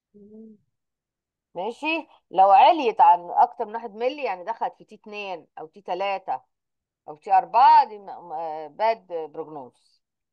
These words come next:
Speaker 2: ulceration، mitotic rate، الإيج، من الجندر، بالبابل lymph node وميتاستاسيس، وهيد ونيك. آه، الهيد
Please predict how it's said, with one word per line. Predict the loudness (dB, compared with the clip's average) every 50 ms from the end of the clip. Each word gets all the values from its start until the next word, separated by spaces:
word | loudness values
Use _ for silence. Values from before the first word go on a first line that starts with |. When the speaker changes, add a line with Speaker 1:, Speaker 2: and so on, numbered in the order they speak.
| _ _ _ _ _ _ _ _ -10
Speaker 2:
ulceration، | -10 -10 -8 -8 -4 -4 -4 -4 -6 -8 -10 -10 -8
mitotic | -12 -12 -12 -12 -18 _ -18 -16
rate، | -12 -10 -10 -10 -10 -12 -14 _ -18
الإيج، | -18 -18 -14 -12 -8 -6 -6 -6 -8 -10 -12
من | -16 -18
الجندر، | -16 -10 -4 -4 -4 -2 4 6 6 6 6
بالبابل | 4 -4 -12 -12 -8 2 4 4 4 4 0 -6 -6 -8 -8 -12
lymph | -12
node | -12 -12 -10 -10
وميتاستاسيس، | -10 -12 -6 -2 -2 -2 -2 -2 -10 -8 -6 -8 -8 -8 -14 -18 -14
وهيد | -12 -8 -6 -6 -6 -6 -8
ونيك. | -8 -6 -6 -8 -8 _ _ _ _ _ _ _ _ _ _ _ 4
آه، | 6 8 8 8 6 2 -2
الهيد | -10 -10 -2 0 0 0 0 -2